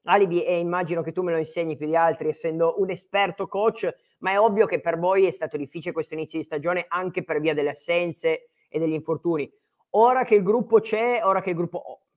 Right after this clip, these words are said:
pian piano si sta assemblando, inizia a vedersi sul campo, vero?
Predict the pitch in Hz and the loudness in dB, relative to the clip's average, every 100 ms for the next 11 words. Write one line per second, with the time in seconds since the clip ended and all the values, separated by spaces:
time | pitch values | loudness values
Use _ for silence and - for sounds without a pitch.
0 | _ 185 180 180 185 196 170 165 180 175 | _ -4 -2 0 0 0 -6 -4 -4 -4
1 | 170 175 202 208 196 165 151 147 143 139 | 0 2 4 4 4 4 2 -4 -4 2
2 | 160 143 147 135 131 143 135 123 131 _ | 2 0 -6 -12 -6 -6 -6 -10 -14 _
3 | 147 151 131 | -6 -4 -4